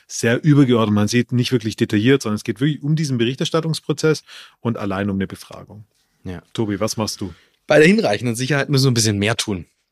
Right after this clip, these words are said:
Speaker 2: Ah, das kennen wir wahrscheinlich, in, wenn wir in, im Rahmen der Jahresabschlussprüfung eben die Prozesse des Unternehmens aufnehmen. Hier müssen wir ganz klar ein Verständnis über die Prozesse gewinnen. Wir müssen ein Verständnis über das Unternehmen an sich gewinnen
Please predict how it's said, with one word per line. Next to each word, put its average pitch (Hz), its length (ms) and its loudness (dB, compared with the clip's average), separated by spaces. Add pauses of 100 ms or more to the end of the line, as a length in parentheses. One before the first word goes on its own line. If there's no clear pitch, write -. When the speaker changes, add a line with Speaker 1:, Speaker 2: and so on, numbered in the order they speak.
(160)
Speaker 2:
Ah, 98 220 -6
das 95 160 -8
kennen 127 220 0
wir 151 100 4
wahrscheinlich, 139 460 0
in, 104 280 -4
wenn 98 160 -6
wir 98 200 -2
in, 95 220 -8
im 98 160 -14
Rahmen 92 200 -8
der 90 120 -8
Jahresabschlussprüfung 110 800 -4
eben 98 160 -4
die 95 160 -6 (340)
Prozesse 156 720 2 (100)
des 123 160 -4
Unternehmens 101 560 -8
aufnehmen. 165 680 0 (320)
Hier 123 120 0
müssen 127 300 0
wir 120 100 2
ganz 107 240 -4
klar 92 220 -2
ein 92 100 -10
Verständnis - 800 0
über 143 160 0
die 147 100 -6
Prozesse - 600 -2
gewinnen. 147 420 0 (460)
Wir 104 60 -6
müssen 95 200 -6
ein 90 60 -10
Verständnis - 480 -8
über 95 80 -8
das 85 80 -8
Unternehmen 92 440 -6
an 87 140 -12
sich 110 240 -8
gewinnen 131 400 -2